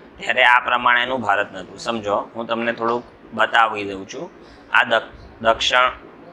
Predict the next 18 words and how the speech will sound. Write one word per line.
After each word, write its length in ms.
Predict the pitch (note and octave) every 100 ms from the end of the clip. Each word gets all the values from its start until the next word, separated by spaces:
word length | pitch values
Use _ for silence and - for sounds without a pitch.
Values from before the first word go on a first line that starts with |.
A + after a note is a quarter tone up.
| -
અહેમદનગર, 680 | A2+ A#2 A#2 G#2+ G2 G#2 E3 F#3 - - - - - - - -
બરાબર 360 | G#2+ G#2 A2
છે? 240 | A#2+ C3+ E3+ E3 - - - - - - - - - - - -
અને 520 | A2 G2+ G2+ G2+ A2 - - - - - - -
માની 260 | A2 A2+ C3
લો 140 | C3
ને 180 | C3 C3 B2+ - - -
કે 120 | A2+
અહીંયા 400 | - A2+ A2+ B2
સુધીનું 720 | B2 A#2 G#2+ A2 A2+ B2+ -
શા-, 160 | - G#2+ - -
કદાચ 380 | A2+ G#2 G#2 - - - -
હશે. 340 | A2+ - F2+ - - -
આ 80 | A2
દક્ષિણનું 840 | G#2 G#2 B2+ B2 B2+ C3 C3+ C3+
જે 100 | A#2+
ભારત 400 | A#2+ A#2 A#2+ A#2+
છે 260 | - A2+